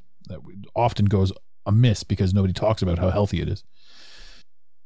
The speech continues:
"I bought an electric vape pen and vaporized dry hemp flowers instead. Never looked back."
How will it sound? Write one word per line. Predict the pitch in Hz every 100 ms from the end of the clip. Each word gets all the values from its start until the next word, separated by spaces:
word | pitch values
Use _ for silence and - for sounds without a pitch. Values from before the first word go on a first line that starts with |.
| - - - - - - -
"I | -
bought | 117 95 156 - -
an | 175
electric | 151 135 147 156 107
vape | 95 120 151 - -
pen | - 92 82 -
and | 123
vaporized | 113 110 151 160 147 135 123 110 101
dry | 98 123 135
hemp | 95 135 -
flowers | - 92 90 90
instead. | 90 90 - 113 80 -
Never | 117 151
looked | 165 160
back." | - 104 76